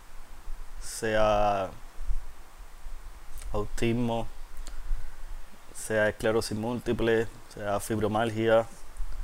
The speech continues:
y muchas otras a diferentes escalas que puedan tomar el beneficio de esta planta, al igual de otros medicamentos.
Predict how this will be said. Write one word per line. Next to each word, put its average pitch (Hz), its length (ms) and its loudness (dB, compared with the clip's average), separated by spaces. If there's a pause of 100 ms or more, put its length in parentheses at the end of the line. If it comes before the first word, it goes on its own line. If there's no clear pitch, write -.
(1160)
y - 60 6
muchas 107 400 4
otras - 720 6 (920)
a 107 80 0
diferentes 113 580 4
escalas 113 440 6 (920)
que 117 100 -2
puedan 107 300 2
tomar 117 260 6
el 113 80 4
beneficio 113 680 2 (1600)
de 117 240 2
esta 113 240 4
planta, 113 460 2 (540)
al 110 120 0
igual 107 460 2
de 107 100 -4
otros 110 240 -2
medicamentos. 120 840 -2